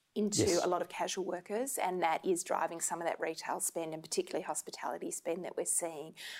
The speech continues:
Speaker 1: So I guess that's something else to monitor, because not only as cash stops going into businesses, it potentially stops going into consumers, and we
Speaker 2: Yeah, well,
Speaker 1: may see
Speaker 2: Deloitte
Speaker 1: a little
Speaker 2: Access
Speaker 1: flow on from that.
Speaker 2: Economics,
Speaker 1: Would that be right?
Speaker 2: um, in their recommendations to government said that, uh, the government should focus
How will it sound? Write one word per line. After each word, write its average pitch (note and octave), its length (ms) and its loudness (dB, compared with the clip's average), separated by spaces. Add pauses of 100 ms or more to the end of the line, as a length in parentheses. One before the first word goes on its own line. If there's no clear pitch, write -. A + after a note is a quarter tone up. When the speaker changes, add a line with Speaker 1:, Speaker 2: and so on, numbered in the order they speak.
Speaker 1:
So - 160 6
I F#3+ 80 6
guess G3 240 6
that's - 180 4
something F3 380 0
else E3 240 0
to - 120 -4
monitor, D#3+ 380 0
because E3+ 320 0
not F3 180 2
only D#3+ 440 0
as E3 160 0
cash - 420 -2
stops - 360 -2
going - 240 -4
into - 180 -10
businesses, G#3+ 760 4 (260)
it F#3 120 2
potentially G3 420 0
stops - 300 2
going - 260 -2
into E3 220 -6
consumers, - 680 -4
and - 120 -6
we D2+ 80 2
Speaker 2:
Yeah, D2 40 0
well, F2+ 120 6
Speaker 1:
may - 100 4
see - 160 4
Speaker 2:
Deloitte A2+ 460 8
Speaker 1:
a - 40 2
little F#2+ 40 6 (100)
Speaker 2:
Access F2+ 300 6
Speaker 1:
flow D#2+ 100 6
on - 60 2
from E2+ 100 4
that. F2+ 60 6
Speaker 2:
Economics, F2+ 300 6
Speaker 1:
Would - 80 4 (100)
that - 80 -2
be G2 100 2
right? - 260 2
Speaker 2:
um, D#2 640 6
in D2+ 160 4
their D#2+ 320 6 (340)
recommendations D#2 1000 2
to - 100 -10
government D2+ 520 0
said D2 440 4
that, - 320 -2
uh, D2 100 4
the C#2+ 120 2
government D2 360 0
should - 180 -6
focus E2 720 0